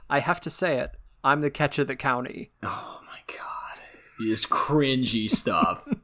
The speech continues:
Speaker 2: It was
Speaker 1: That
Speaker 2: bad.
Speaker 1: is such a fucking tool.
Speaker 2: He is. It was so bad. But like, like I said, I mean, I will always say, like, if an actor does a good enough job for me to, like, hate the character, they must be playing a pretty good
Speaker 1: Right,
Speaker 2: tool.
Speaker 1: right.
Speaker 2: Like,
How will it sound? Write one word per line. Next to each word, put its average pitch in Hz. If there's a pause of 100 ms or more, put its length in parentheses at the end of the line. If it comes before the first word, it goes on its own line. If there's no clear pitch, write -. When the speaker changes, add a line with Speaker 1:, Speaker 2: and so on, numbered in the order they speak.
(120)
Speaker 2:
It 131
was 127
Speaker 1:
That 95
Speaker 2:
bad. 82
Speaker 1:
is -
such 196
a 220
fucking 190
tool. 180
Speaker 2:
He 143
is. 131
It 143
was 143
so 135
bad. 123
But 170
like, 175
like 165
I 185
said, 170
I 135
mean, 135 (480)
I 156
will 190
always 202
say, 190
like, 156
if 139
an 135
actor 143
does 156
a 147
good 131
enough 131
job 113
for 117
me 120
to, 117
like, 107
hate 107
the 104
character, 101
they 107
must 90
be 107
playing 85
a 80
pretty 92
good 78 (340)
Speaker 1:
Right, 160
Speaker 2:
tool. 85
Speaker 1:
right. 123
Speaker 2:
Like, 104